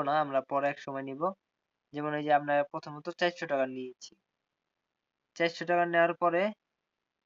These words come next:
আপনারা ডেইলি পাবেন একশো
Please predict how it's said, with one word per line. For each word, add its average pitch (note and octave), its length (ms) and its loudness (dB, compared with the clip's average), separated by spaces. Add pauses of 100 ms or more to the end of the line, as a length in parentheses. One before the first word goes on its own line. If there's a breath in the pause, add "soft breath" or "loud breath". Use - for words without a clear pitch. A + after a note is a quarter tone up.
(480)
আপনারা D3+ 400 0 (100)
ডেইলি F3 380 2
পাবেন F3 360 6 (580)
একশো D3+ 260 -6